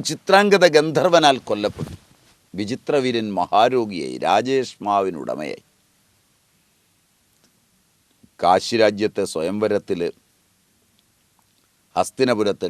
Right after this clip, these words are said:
ക്ഷണിച്ചിരുന്നില്ല. അമ്മയുടെ ആഗ്രഹത്താൽ ഭീഷ്മൻ അവിടെ ചെല്ലുമ്പോൾ സ്വയംവര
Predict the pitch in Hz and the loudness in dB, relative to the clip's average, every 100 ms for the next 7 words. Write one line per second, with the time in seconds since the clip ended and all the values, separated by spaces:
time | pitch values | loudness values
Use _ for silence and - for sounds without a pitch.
0 | 78 71 76 - 64 62 - _ _ _ | -8 -14 -14 -14 -16 -16 -20 _ _ _
1 | _ _ _ _ _ _ _ _ _ _ | _ _ _ _ _ _ _ _ _ _
2 | _ _ _ _ _ _ - - 113 127 | _ _ _ _ _ _ -10 -6 0 2
3 | 123 117 107 117 120 113 107 123 107 90 | 4 4 2 2 0 0 0 2 2 0
4 | _ _ _ _ _ _ _ - 92 110 | _ _ _ _ _ _ _ -14 -10 -10
5 | - 117 98 98 - 69 65 82 71 50 | -6 -4 -2 -2 -6 -8 -8 -8 -8 -10
6 | _ _ _ _ _ _ _ _ _ _ | _ _ _ _ _ _ _ _ _ _
7 | _ _ _ _ _ _ _ - - 107 | _ _ _ _ _ _ _ -10 0 2
8 | 117 135 143 | 2 4 4